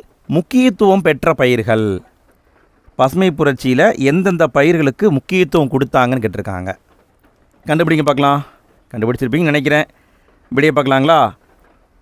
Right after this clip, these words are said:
அரிசி மற்றும் கோதுமை. பன்னெண்டாவது கேள்வி, மஞ்சள்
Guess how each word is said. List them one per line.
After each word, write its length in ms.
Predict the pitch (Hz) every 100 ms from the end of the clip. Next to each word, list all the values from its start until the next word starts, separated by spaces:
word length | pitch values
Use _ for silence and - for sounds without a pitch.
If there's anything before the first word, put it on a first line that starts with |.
| -
அரிசி 380 | 135 165 180 214 165
மற்றும் 320 | 139 - 247 320 - 127
கோதுமை. 380 | 127 113 107 98 - _ _ _ _ _ _ 160
பன்னெண்டாவது 460 | 190 226 214 170 127
கேள்வி, 440 | 143 131 117 160 240 - _ _ -
மஞ்சள் 520 | 135 147 220 240 247